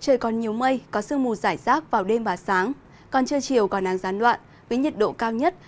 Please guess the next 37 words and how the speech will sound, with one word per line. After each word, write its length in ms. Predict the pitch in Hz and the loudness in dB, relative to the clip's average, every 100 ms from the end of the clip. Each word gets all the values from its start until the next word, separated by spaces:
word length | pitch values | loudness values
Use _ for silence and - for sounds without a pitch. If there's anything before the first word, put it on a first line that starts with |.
| - | -4
từ 100 | 254 | -2
hai 220 | 254 311 | 0 0
mươi 180 | 302 294 | 0 2
bảy 260 | 240 190 - | 2 0 -2
đến 200 | 190 196 - | -2 -2 0
ba 160 | 269 | -2
mươi 120 | 262 | 0
độ 220 | 247 233 - - - | 2 2 2 -10 -6
tại 100 | 240 | -4
các 200 | 359 359 | -4 -2
tỉnh 180 | 294 196 | -2 -2
từ 160 | 208 | -4
Thanh 260 | 202 262 240 | -4 -6 -2
Hóa 320 | 214 202 - - | -2 -2 -4 -4
đến 200 | 214 247 | -4 -2
Thừa 180 | 285 | -2
Thiên 200 | 240 240 | -2 -4
Huế 320 | 233 226 208 302 - - - | -2 2 2 0 -6 -20 -4
và 80 | 285 | -2
từ 180 | 294 285 | 0 0
hai 180 | 269 320 | 0 0
mươi 120 | 311 | 0
chín 340 | 311 233 220 277 | -2 -4 -4 -6
đến 240 | - 208 226 | -2 -2 0
ba 140 | 269 | -2
mươi 100 | 269 | -2
hai 180 | 262 262 | -4 0
độ 220 | 233 226 - - | 2 2 -2 -2
đối 120 | 262 240 | 0 2
với 120 | 254 | 2
các 180 | 349 - | -2 -2
tỉnh 180 | 254 | -2
phía 200 | 170 226 | -2 -2
Nam 320 | 208 254 247 233 | 0 -2 -4 -4
đèo 120 | 190 | -4
Hải 200 | 202 156 | -4 2
Vân. 220 | 214 220 | 2 2